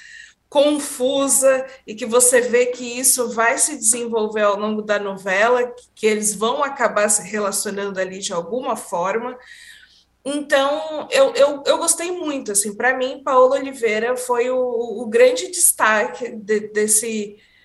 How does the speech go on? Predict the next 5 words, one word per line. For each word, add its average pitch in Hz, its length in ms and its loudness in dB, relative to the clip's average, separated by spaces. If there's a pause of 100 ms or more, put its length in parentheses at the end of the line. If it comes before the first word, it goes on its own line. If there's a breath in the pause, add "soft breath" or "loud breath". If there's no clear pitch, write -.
(580 soft breath)
primeiro 233 640 2
capítulo, 220 640 -2
assim, 185 360 -6 (100)
acho 190 360 -2
que 202 1000 -8